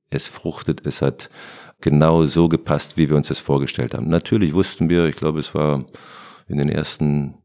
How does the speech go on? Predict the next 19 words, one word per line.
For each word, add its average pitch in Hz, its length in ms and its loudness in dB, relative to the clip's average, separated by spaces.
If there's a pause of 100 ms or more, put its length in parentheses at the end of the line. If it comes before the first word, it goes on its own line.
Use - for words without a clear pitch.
elf 78 280 -2
Minuten 78 420 0
oder 67 120 -4
fünfzehn - 420 -4
Minuten, 76 280 0
wo 69 100 -2
wir 69 100 -2
eins 71 200 -4
null 73 80 0
in 67 40 -4
Führung 78 380 0
lagen, 76 400 0 (600)
ist - 160 -6
noch 71 80 4
ein 67 60 2
langer 73 300 2
Weg. - 380 0 (180)
Wir 69 140 2
müssen 73 580 2